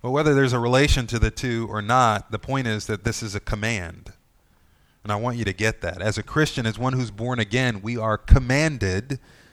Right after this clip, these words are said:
to be quick to hear, slow to speak, and slow to anger. It's not optional. It doesn't matter what your personality is like.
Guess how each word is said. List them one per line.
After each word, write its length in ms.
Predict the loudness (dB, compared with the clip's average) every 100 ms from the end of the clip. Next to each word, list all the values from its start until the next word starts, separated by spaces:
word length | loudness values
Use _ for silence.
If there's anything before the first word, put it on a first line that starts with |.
| _ _
to 100 | -4
be 140 | -2 -4
quick 400 | -4 -4 -4 -4
to 100 | -8
hear, 440 | -4 -2 0 -2
slow 380 | -4 -2 0 0
to 140 | -2
speak, 400 | -8 -6 -4 -4
and 100 | -6
slow 300 | -6 -4 -4
to 160 | -4 -6
anger. 500 | -6 -8 -8 -12 -16 _ _ _
It's 180 | -6 -2
not 200 | 2 2 2
optional. 640 | 0 0 -2 -8 -10 -14 _ _ _ -20 -20 _ _
It 120 | -6 2
doesn't 300 | 2 2 2
matter 320 | 4 4 4
what 180 | 0 -2
your 120 | -4
personality 840 | -2 -4 -2 0 2 4 2 0
is 180 | -4 -6
like. 500 | -8 -8 -14 -20